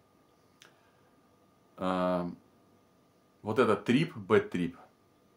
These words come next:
это ум пытается зацепиться за тебя. Он понимает, что им приходит пиздец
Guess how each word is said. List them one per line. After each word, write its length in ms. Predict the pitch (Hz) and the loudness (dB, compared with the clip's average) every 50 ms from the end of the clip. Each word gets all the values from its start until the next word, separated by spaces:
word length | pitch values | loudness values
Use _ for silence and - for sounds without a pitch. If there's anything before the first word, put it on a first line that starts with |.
| _ _ - | _ _ -8
это 400 | 123 135 135 - 127 - - - | -6 -4 0 0 0 0 0 -2
ум 420 | - 151 165 175 147 110 85 78 - - - _ _ _ _ _ _ _ _ _ _ _ _ _ _ _ _ _ _ _ _ _ _ | -2 0 2 2 2 0 0 -4 -6 -16 -20 _ _ _ _ _ _ _ _ _ _ _ _ _ _ _ _ _ _ _ _ _ _
пытается 720 | - 120 113 117 - 123 123 131 127 117 117 - - 98 92 | -2 -2 0 4 6 6 6 6 4 2 0 -4 -4 -4 -4
зацепиться 920 | 87 110 107 - - - 107 107 - - 123 113 - - - 92 85 82 | -2 -4 -4 -4 -4 -4 -4 -4 -4 -6 -6 -6 -6 -6 -6 -6 -6 -6
за 140 | 78 87 95 | -6 -8 -10
тебя. 500 | - - 101 90 90 98 90 80 78 - - _ _ _ _ _ _ _ _ _ _ _ _ _ _ _ _ _ _ _ _ _ _ _ _ - | -8 -8 -8 -4 0 0 0 0 -2 -6 -12 _ _ _ _ _ _ _ _ _ _ _ _ _ _ _ _ _ _ _ _ _ _ _ _ 0
Он 220 | 123 147 160 160 | 2 2 2 2
понимает, 540 | - 160 143 139 131 120 117 120 127 127 127 | 2 2 2 4 4 6 6 6 6 4 2
что 160 | - - 127 | 0 0 0
им 120 | 120 120 | 0 0
приходит 460 | 117 123 117 - - 110 120 120 117 - | 0 -2 -4 -2 -2 -2 -2 -2 -4 -4
пиздец 640 | - 127 117 104 87 87 92 95 98 - - | -4 -4 -4 -4 -2 0 0 -2 -2 -4 -12